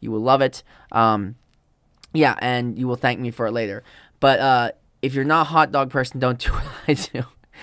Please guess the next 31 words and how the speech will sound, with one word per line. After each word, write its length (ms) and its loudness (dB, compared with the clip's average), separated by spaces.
Don't 220 6
try 160 6
the 80 4
hot 160 6
dogs 240 -2
like 120 -4
I 140 2
do. 240 -4
Um, 380 2
just, 300 -6
you 100 -2
know, 220 -2
they 140 -2
have 440 4
a 80 -6
phenomenal 500 -2
selection 440 -6
of 60 -10
food, 440 0
from 640 -2
Mexican 560 -4
food 640 0
to, 300 -4
like, 380 -2
sandwiches 760 -2
to 100 -14
subs, 800 2
um, 480 -2
to 640 0
chicken 340 0
platters. 600 0